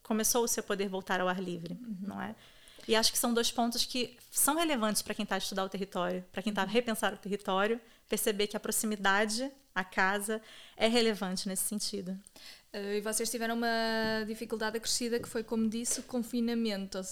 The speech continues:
Speaker 2: o, e a pandemia que se
Speaker 1: Exato.
Speaker 2: interpôs no meio. Isso levou-vos a, a ter mais dificuldade em contactar as crianças e, eh,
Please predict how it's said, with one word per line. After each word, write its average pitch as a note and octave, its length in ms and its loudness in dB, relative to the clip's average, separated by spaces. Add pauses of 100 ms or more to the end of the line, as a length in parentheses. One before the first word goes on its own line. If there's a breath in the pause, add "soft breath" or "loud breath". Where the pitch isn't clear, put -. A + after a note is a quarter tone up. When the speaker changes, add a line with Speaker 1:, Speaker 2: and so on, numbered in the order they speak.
Speaker 2:
o, G#3 400 -2
e G3 360 -4
a F#3 80 -4
pandemia G3 680 -2 (120)
que G#3 100 -4
se F#3+ 60 0
Speaker 1:
Exato. F#3 360 0
Speaker 2:
interpôs F#3+ 340 -4
no G3+ 100 0
meio. F#3 400 -2
Isso A3 320 -2
levou-vos G#3+ 600 -4
a, G#3 60 -2 (560)
a G3 60 -6
ter G3 260 -6
mais F#3+ 420 -2
dificuldade F#3+ 500 -4
em F#3+ 60 -4
contactar F#3 460 -6
as E3+ 100 -4
crianças A#3+ 720 -4
e, G#3+ 200 -2
eh, G#3+ 260 -4